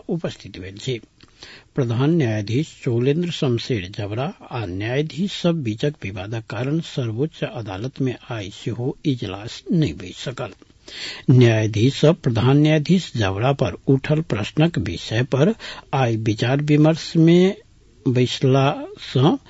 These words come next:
इजलास नहि बैस सकल। प्रधान न्यायाधीश चौलेन्द्र शमशेर जबरा आइ दू सय सोलह मुद्दाक सुनवाई के लेल एकल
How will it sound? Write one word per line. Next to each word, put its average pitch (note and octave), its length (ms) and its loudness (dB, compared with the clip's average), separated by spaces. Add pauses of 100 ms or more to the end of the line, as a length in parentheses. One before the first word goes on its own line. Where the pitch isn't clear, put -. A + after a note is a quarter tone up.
(260)
इजलास C3 640 2
नहि E3 260 8
बैस G2 220 -8
सकल। - 320 -4 (800)
प्रधान D3 380 6
न्यायाधीश G3 500 6
चौलेन्द्र C#3+ 440 4
शमशेर E3 640 2
जबरा A2 360 0 (200)
आइ B2+ 220 2 (120)
दू C3+ 280 2
सय F#3 260 0
सोलह C3 440 2
मुद्दाक B2 480 0
सुनवाई A#2 520 0
के - 160 -2
लेल G2 320 -2 (200)
एकल C3 500 2